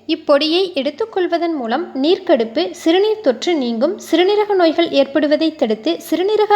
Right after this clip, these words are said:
ஆரோக்கியத்தை அதிகரிக்கச் செய்யும். பதிமூன்று, உடலில் புற்றுநோய் செல்கள் பெருகுவதை தடுக்கும் ஆற்றல் கரிசலாங்கண்ணி மூலிகைக்கு உண்டு. இப்பொடியை அடிக்கடி எடுத்துக்கொள்வதால் புற்றுநோய் வராமல் தடுக்கிறது.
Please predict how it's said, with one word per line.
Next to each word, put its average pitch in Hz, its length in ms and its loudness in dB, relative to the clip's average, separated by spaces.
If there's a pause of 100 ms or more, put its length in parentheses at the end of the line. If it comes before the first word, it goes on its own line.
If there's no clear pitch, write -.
ஆரோக்கியத்தை 269 680 2
அதிகரிக்கச் 349 600 2
செய்யும். 233 420 -4 (540)
பதிமூன்று, 294 720 2 (240)
உடலில் 359 420 2 (120)
புற்றுநோய் 427 540 -4
செல்கள் 330 320 0
பெருகுவதை 320 600 2
தடுக்கும் 302 500 -2
ஆற்றல் 277 360 -2
கரிசலாங்கண்ணி 330 680 0
மூலிகைக்கு 285 540 -2
உண்டு. 262 440 -2
இப்பொடியை 277 600 0
அடிக்கடி 294 520 2
எடுத்துக்கொள்வதால் 262 840 0
புற்றுநோய் 381 480 0
வராமல் 285 400 2
தடுக்கிறது. 240 600 -2